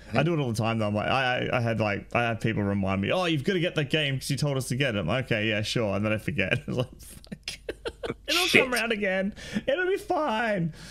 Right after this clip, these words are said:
Speaker 1: Um, deals with gold this week. Borderlands three,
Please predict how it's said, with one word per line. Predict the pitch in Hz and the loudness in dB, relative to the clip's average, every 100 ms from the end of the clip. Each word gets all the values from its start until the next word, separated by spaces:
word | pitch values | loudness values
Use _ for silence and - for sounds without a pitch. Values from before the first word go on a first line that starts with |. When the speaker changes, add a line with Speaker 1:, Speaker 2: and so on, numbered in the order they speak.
| - - - - - | -18 -20 -20 -20 -6
Speaker 1:
Um, | - 190 185 131 113 - - - - | -2 2 2 2 -2 -6 -18 -20 -6
deals | - 262 220 | -2 0 0
with | 151 | 0
gold | 147 202 185 | 2 2 0
this | 139 | 0
week. | 107 76 - - - - - - - - - - _ _ _ | 0 -2 -4 -12 -20 -20 -20 -20 -20 -20 -20 -20 _ _ _
Borderlands | 120 131 131 107 - | -2 0 0 0 -2
three, | 110 131 107 98 | -2 0 0 -2